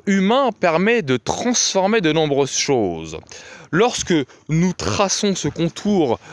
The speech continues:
de l'homme et y ajoutons le dessin du système nerveux, nous avons l'impression de peindre ou de dessiner d'une façon tout à fait juste. Mais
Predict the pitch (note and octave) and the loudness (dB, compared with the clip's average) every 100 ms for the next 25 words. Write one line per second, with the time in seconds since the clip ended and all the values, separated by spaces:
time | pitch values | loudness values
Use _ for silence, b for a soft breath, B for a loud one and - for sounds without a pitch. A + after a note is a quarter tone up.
0 | B C3 C#3+ D3 D#3+ F#3+ E3 A#2+ G#2 B | B -4 0 2 2 2 2 0 -2 B
1 | B - F#3+ G3+ D#3 D3 E3 D3+ G#3+ F3 | B -4 0 2 2 2 -2 -2 0 -2
2 | B B B D#3 E3 D#3+ C3+ F#3+ F#3+ - | B B B 0 2 2 2 0 0 0
3 | G3+ F3+ B B D3+ D3 D3+ D3 C3 C3 | 0 -2 B B -4 -2 -2 0 2 2
4 | F3 D#4+ - B B B B B - C#4 | 2 0 -2 B B B B B -4 0
5 | C4+ B3+ A#3 - G#3+ - D#4 A3 D#3 - | 2 2 0 0 -2 0 0 2 0 0
6 | A#3+ C4+ G#3 C#3 A#2+ b b b _ - | 0 2 2 2 0 b b b _ -2
7 | A#3 A#3+ D3 C#3+ D#3+ E3+ D#3+ G#3+ - G#3 | 0 2 -2 -2 -2 0 0 0 0 0
8 | C4+ G3+ F#3+ F#3+ - G#3+ G3+ - B3+ C4+ | 0 0 0 -2 -2 -2 0 -2 -2 -2
9 | B3+ A#3 A#3+ G#3+ A#3+ A3 - - G#2+ E2+ | -2 0 0 0 0 -2 -4 -4 -4 -4
10 | - B B B - G3+ F#3+ | -10 B B B -2 0 0